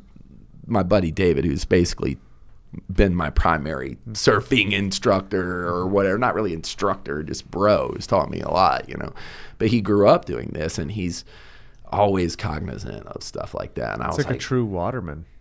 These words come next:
Speaker 1: Absolutely,
Speaker 2: Like that, that's
Speaker 1: a hundred percent. So there's that, you know, there's, there's that fear. And then, like, I think I was texting you about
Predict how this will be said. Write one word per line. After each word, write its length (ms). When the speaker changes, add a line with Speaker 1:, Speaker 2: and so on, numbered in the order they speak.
Speaker 1:
Absolutely, 560
Speaker 2:
Like 80
that, 80
that's 120
Speaker 1:
a 60
hundred 260
percent. 440
So 300
there's 300
that, 420
you 100
know, 140
there's, 260
there's 380
that 200
fear. 480
And 220
then, 240
like, 320
I 120
think 320
I 100
was 260
texting 460
you 140
about 400